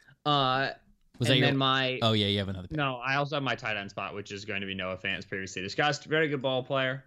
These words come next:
Speaker 1: Uh, as this
Speaker 2: <laughs>
Speaker 1: I, I'm not gonna provide any analysis 'cause you already did a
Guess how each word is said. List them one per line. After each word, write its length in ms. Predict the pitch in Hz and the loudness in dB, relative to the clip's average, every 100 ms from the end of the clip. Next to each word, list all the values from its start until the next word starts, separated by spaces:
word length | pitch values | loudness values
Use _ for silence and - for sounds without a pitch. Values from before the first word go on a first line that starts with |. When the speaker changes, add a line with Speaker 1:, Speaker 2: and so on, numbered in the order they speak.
| - | -10
Speaker 1:
Uh, 360 | 113 110 104 92 - | -4 -2 -2 -2 -4
as 220 | 123 123 120 | -2 -2 -4
this 180 | 120 - | -10 -14
Speaker 2:
<laughs> 40 | - _ - _ - _ _ _ - _ _ _ _ _ _ _ _ _ - - - _ | -20 _ -20 _ -20 _ _ _ -20 _ _ _ _ _ _ _ _ _ -20 -20 -20 _
Speaker 1:
I, 180 | 170 180 | 0 2
I'm 140 | 175 | 2
not 140 | 226 240 | 2 2
gonna 120 | 226 | 2
provide 300 | 196 208 208 | 2 2 4
any 180 | 196 196 | 4 2
analysis 440 | 190 202 196 160 | 2 2 0 -4
'cause 160 | 151 160 | -6 -2
you 80 | 214 | 2
already 300 | 269 262 247 | 4 6 4
did 200 | 185 254 233 175 | 4 4 4 2
a 40 | - | -8